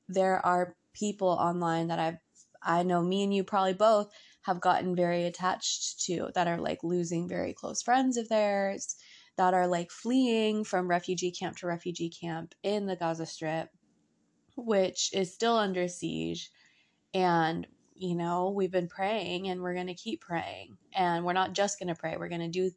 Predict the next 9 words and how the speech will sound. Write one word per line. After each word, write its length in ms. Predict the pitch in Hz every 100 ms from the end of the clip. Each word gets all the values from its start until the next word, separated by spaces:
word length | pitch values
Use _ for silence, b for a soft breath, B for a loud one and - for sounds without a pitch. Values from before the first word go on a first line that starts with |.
| -
as 200 | 175 170
much 160 | 170
as 120 | 170 170
we 100 | 165
can, 500 | - 147 - - - _ -
right? 340 | 165 170 180 - B B B
And 360 | 190 185 185 - -
this 160 | 202 190
isn't 300 | 208 214